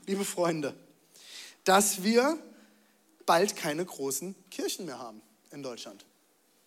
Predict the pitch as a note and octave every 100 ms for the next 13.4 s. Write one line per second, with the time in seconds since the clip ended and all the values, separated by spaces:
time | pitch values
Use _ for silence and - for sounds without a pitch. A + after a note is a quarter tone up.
0 | - - - G3 F#3+ A#3 A#3 G3 A#3+ G#3
1 | G3+ G3+ F#3+ F3+ F3+ F#3 F3 E3+ F3+ F3
2 | C3+ C#3+ D3 D3+ C#3+ D3+ C#3+ C3 C#3+ -
3 | D3 C#3+ - D3 - - - - C#3 E3
4 | D#3+ D3+ D3+ - D3+ C#3 C3+ C#3+ D3+ D3
5 | C#3 C#3 D3 C#3+ - C3 B2+ A#2+ A#2+ C#3
6 | D3 B2 B2+ C#3+ C3 C3 A#2+ A#2 D#3 D3
7 | D3 C#3+ C#3 C#3+ C#3 - - - - D#3
8 | D#3+ D#3+ - G3+ A3 A3+ A3+ G#3 - A3
9 | G#3+ G#3+ - - F#3 - A3+ B3+ C4 G#3+
10 | A#3+ B3 F#3 F3 G3 F#3 F#3 D#3+ - D3+
11 | E3+ A3+ A3 E3+ D#3+ D3+ D#3 D3 C#3+ D#3+
12 | D3 C3+ D#3 C#3 D3 C3+ D3+ E3 F#3 -
13 | F#3+ G3 G3 A3